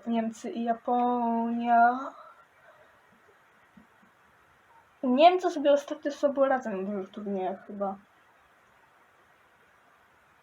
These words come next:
Ja bym na Niemców nie stawiał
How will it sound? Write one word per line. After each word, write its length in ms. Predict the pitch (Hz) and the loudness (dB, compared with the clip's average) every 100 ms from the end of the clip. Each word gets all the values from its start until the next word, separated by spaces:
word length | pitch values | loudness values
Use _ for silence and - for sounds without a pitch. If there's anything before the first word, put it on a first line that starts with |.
| _ _ _ _ _ _ _ _ _ _ _ _ _ - | _ _ _ _ _ _ _ _ _ _ _ _ _ -6
Ja 120 | 254 254 | 0 2
bym 140 | 285 | 2
na 80 | 254 | 0
Niemców 380 | 254 262 254 240 | -2 -4 -8 -8
nie 80 | |
stawiał 360 | 240 - 226 190 | -4 2 2 4